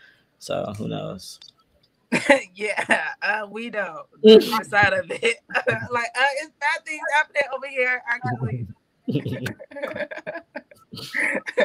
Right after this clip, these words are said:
Speaker 1: I'm like, "No, you're looking at that sideways." You
Speaker 2: No,
Speaker 1: need to
Speaker 2: I see this rainbow right here. What are y'all talking about?
Speaker 1: <laughs>
Speaker 2: Like, uh, but this side.
Speaker 1: But that's the reality. Like, we're on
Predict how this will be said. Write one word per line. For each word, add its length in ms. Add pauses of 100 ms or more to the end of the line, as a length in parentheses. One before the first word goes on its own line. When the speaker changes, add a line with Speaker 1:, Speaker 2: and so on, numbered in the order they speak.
(340)
Speaker 1:
I'm 60
like, 200
"No, 400
you're 140
looking 300
at 100
that 220 (140)
sideways." 600
You 80
Speaker 2:
No, 100
Speaker 1:
need 200
to 80 (260)
Speaker 2:
I 100
see 280
this 180
rainbow 460
right 280
here. 280
What 140
are 40
y'all 120 (100)
talking 320
about? 160
Speaker 1:
<laughs> 340 (260)
Speaker 2:
Like, 140 (240)
uh, 120
but 100 (100)
this 240
side. 600 (160)
Speaker 1:
But 240
that's 240
the 120
reality. 580
Like, 180
we're 160
on 220